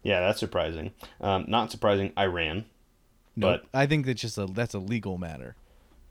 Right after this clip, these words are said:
Speaker 1: Yeah. Um, Macedonia.
Speaker 2: That's interesting. Like, so north of Greece, in the kind of the Balkans, Macedonia,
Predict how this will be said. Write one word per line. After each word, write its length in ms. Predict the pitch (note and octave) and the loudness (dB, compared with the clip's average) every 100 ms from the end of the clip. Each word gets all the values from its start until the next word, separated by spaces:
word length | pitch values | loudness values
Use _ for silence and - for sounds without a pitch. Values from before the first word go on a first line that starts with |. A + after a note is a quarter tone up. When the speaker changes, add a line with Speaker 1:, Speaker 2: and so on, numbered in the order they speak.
| - | 0
Speaker 1:
Yeah. 280 | A2 F#2 - - - - - | 2 2 -2 -14 -18 -12 0
Um, 380 | G#2+ G#2 G2 F2 - - - _ _ _ - | 2 4 2 -4 -10 -20 -20 _ _ _ -2
Macedonia. 800 | G#2+ - G#2+ F#2+ F2 F2 A2 D#3 _ _ _ _ _ _ _ _ | 0 2 0 2 0 0 0 -2 _ _ _ _ _ _ _ _
Speaker 2:
That's 260 | - C4 - | 2 2 4
interesting. 500 | F3 D#3 D3+ E3 E3 | 4 6 4 4 4
Like, 200 | D#3 B2 | 4 2
so 140 | - D3 | 2 4
north 340 | C#3+ D#3 D#3+ | 6 6 4
of 180 | D3+ B2 | 0 0
Greece, 600 | C#3 C#3 B2 C3 - - | 0 2 4 2 -2 -10
in 240 | - C3 B2 | -4 -2 -2
the 80 | |
kind 220 | A2+ C3 B2 | 0 0 2
of 60 | |
the 60 | A#2+ | 0
Balkans, 720 | G#2+ A#2+ A#2 A2 G2+ G2 - | 0 2 2 0 -4 -4 -6
Macedonia, 920 | G#2+ A#2 B2 B2+ A2+ A2+ G#2+ G2 G2 | -4 -2 -2 -4 -2 -2 -2 -2 -6